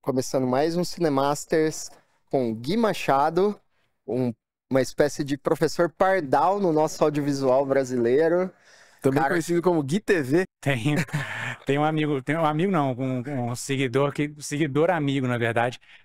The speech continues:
Speaker 3: que ele, eu achei ótima a definição dele, que eu sou tipo fruto de um swing do Rodrigo Hilber e o MacGyver. <laughs> Aí saiu, nasci, assim.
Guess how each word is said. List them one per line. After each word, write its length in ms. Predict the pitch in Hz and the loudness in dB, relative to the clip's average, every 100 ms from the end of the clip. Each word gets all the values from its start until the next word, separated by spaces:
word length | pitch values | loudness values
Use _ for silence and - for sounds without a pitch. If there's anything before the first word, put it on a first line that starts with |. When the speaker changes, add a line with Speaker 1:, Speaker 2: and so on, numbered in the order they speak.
| _ _ | _ _
Speaker 3:
que 120 | 135 | -2
ele, 200 | 139 160 | 0 0
eu 100 | 143 | 0
achei 260 | 135 - 147 | 0 0 0
ótima 320 | 147 156 160 | 0 0 -2
a 20 | |
definição 540 | 156 160 151 - 156 | -2 -2 -4 -2 0
dele, 260 | 135 131 127 | 0 0 -2
que 140 | - | -2
eu 120 | 135 139 | 0 0
sou 300 | - 156 151 | -2 -2 -2
tipo 300 | - 147 165 | -4 -6 -6
fruto 680 | - 143 190 - 131 123 - _ _ _ _ _ _ | -2 0 0 -2 -4 -4 -8 _ _ _ _ _ _
de 80 | 127 | -2
um 80 | 143 | 0
swing 720 | - - 185 160 175 202 214 - - - _ _ _ _ _ | 0 0 2 2 0 0 -2 -6 -12 -14 _ _ _ _ _
do 80 | 143 | 0
Rodrigo 580 | 147 156 131 170 170 151 | 2 2 2 2 2 2
Hilber 360 | 160 185 190 | 0 2 2
e 40 | 190 | 2
o 60 | |
MacGyver. 560 | 185 170 131 123 113 117 - | 2 2 2 0 -4 -8 -2
<laughs> 720 | - 349 415 - - - 370 202 _ _ _ _ _ _ | -2 -2 -6 -6 -4 -4 -4 -8 _ _ _ _ _ _
Aí 160 | 147 143 | -2 -2
saiu, 360 | - 190 165 156 | 2 2 2 2
nasci, 400 | 156 - 127 127 | 0 -2 -4 -4
assim. 320 | 113 117 | -4 -4